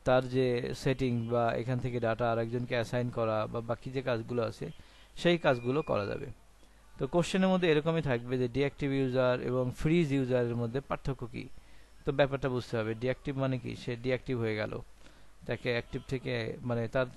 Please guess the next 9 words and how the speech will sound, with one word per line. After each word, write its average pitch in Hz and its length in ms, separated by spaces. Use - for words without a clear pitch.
রিলেটেড 143 420
সমস্ত 143 380
কর্মকাণ্ড 127 500
বন্ধ 117 240
হয়ে 113 180
গেল। 113 200
কিন্তু 147 240
ফ্রিজ 180 380
মানে 147 280